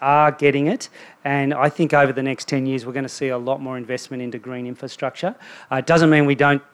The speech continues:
keep advocating for it, but it's a, it's a turning tide, and I really, uh, mental illness is gonna be s-, is and is gonna continue to be such a major problem, and it's our disconnection from nature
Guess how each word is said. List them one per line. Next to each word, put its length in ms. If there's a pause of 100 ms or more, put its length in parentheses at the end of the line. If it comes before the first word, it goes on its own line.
(120)
keep 220
advocating 560
for 200
it, 120
but 80
it's 140
a, 200
it's 280
a 100
turning 420
tide, 400
and 100
I 120
really, 460 (420)
uh, 160
mental 360
illness 360
is 120
gonna 220
be 80
s-, 420 (140)
is 640
and 140
is 180
gonna 300
continue 420
to 60
be 100
such 320
a 40
major 360 (240)
problem, 540 (420)
and 140
it's 160
our 100
disconnection 680
from 220
nature 480